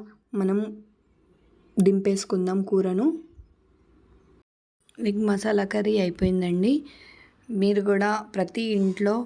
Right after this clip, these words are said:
ఎగ్ కర్రీ అనేది చేస్తారు,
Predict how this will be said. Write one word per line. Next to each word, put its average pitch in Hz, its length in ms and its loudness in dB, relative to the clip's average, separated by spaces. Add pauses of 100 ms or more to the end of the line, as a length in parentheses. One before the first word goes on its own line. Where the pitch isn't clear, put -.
(560)
ఎగ్ 196 140 -4 (500)
కర్రీ 202 260 2 (100)
అనేది 190 320 0 (120)
చేస్తారు, 170 560 -4